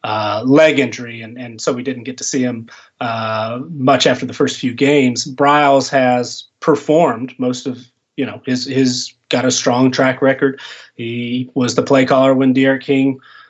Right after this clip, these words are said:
uh, accounted for fifty touchdowns a couple of years ago. So, uh, he certainly has some history, but the, the pieces aren't quite there like they are at Miami. So, uh, I think, you know, same thing with a first time,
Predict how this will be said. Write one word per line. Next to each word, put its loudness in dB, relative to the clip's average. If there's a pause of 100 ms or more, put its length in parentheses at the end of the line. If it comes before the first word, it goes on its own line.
(120)
uh, 0
accounted 2
for -8
fifty 0
touchdowns -2
a -14
couple -8
of -14
years -14
ago. -20
So, -8 (320)
uh, -6
he 0
certainly 4
has 4
some -4
history, 0
but 0
the, -2
the -6
pieces 2
aren't 0
quite 0
there 2 (500)
like 2
they 2
are 0
at -10
Miami. -8
So, -2 (280)
uh, -6
I 2
think, 0
you -2
know, -12 (260)
same 0
thing 0
with -10
a -12
first -4
time, -4